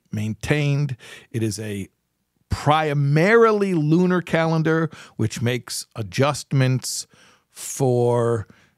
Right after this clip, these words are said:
the discrepancy between the lunar and solar, uh, cycles.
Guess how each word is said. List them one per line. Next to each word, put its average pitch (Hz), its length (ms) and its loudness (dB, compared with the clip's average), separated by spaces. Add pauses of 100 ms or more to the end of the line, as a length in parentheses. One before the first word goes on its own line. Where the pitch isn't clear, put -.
(100)
the - 80 -6
discrepancy 147 800 -2
between 120 720 -2 (840)
the 104 500 -4
lunar 131 680 2
and 107 200 -6
solar, 120 720 -2 (480)
uh, 101 460 -6 (840)
cycles. 180 840 -6